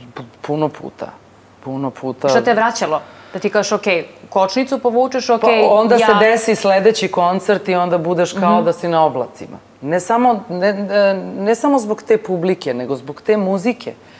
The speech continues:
Speaker 2: Mhm.
Speaker 1: Ja uvek, ja budem dve kile mršavija posle koncerta, jer ja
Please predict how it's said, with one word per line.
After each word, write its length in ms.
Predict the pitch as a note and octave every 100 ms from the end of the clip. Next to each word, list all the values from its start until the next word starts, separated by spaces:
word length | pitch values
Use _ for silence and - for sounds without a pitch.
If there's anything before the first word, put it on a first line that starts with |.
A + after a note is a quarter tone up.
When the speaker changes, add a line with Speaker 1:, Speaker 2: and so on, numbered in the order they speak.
| G3+
Speaker 2:
Mhm. 180 | F#3+ G3+
Speaker 1:
Ja 160 | D#3+ E3
uvek, 380 | F3+ F#3+ F#3+ - D#3 D#3+ D#3 F#3
ja 100 | F#3+
budem 280 | E3+ G#3 G3+ - D#3
dve 360 | D#3 E3 G3
kile 280 | F#3+ G3+ G3
mršavija 500 | D#3 D3 D#3 D3+ E3
posle 380 | B2+ - G#2 E2+
koncerta, 520 | - A#2 - - -
jer 160 | G2 A#2
ja 240 | C3 C3+